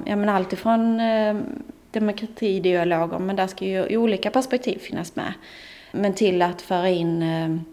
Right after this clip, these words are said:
brukarperspektiven i alla delar av regionens ansvar. Allt ifrån vård till kollektivtrafik, eh, regional utveckling när det gäller arbetslivsfrågor och så vidare. Så att, eh, nej, det saknas, det saknas i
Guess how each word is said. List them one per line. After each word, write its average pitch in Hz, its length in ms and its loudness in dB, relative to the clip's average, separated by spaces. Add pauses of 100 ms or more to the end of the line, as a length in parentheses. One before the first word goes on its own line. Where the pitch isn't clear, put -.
(680)
brukarperspektiven 180 920 -2
i 175 80 -4
alla 180 280 0
delar 214 340 4
av 180 100 -4
regionens 175 540 -4
ansvar. 175 480 -8
Allt 226 260 0
ifrån 247 280 0
vård 185 420 0
till 196 160 -8
kollektivtrafik, 180 1160 -6 (920)
eh, 208 200 0
regional 202 480 4
utveckling 196 420 -2
när 175 100 -4
det 175 60 -2
gäller 180 140 -2
arbetslivsfrågor 190 1200 -6
och 190 140 -10
så 196 140 -10
vidare. 180 380 -4
Så 196 140 -6
att, 190 260 -8
eh, 190 120 -2 (120)
nej, 208 300 -4
det 226 120 -4
saknas, - 840 -6 (240)
det 226 60 -8
saknas - 840 -8
i 220 360 -8